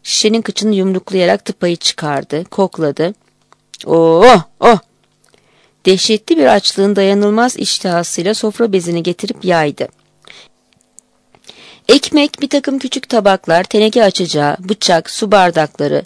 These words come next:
rakı kadehi yerine iki çay bardağına falan çabucak getirip sofra bezinin kıyısına bağdaş kurup oturdu.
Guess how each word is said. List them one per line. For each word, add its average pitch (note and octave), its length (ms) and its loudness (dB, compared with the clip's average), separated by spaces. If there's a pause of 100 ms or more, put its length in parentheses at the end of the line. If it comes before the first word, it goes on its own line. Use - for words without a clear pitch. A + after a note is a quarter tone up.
(100)
rakı A3+ 220 0
kadehi G#3 380 2
yerine G3 260 0
iki F#3+ 200 -6
çay G#3 280 2
bardağına F3 440 0
falan F3 300 0
çabucak F#3+ 440 0
getirip E3+ 360 -2
sofra A3 360 0
bezinin F3+ 320 -2
kıyısına F#3+ 420 -2
bağdaş G#3 380 2
kurup G3+ 260 -2
oturdu. D3+ 440 -2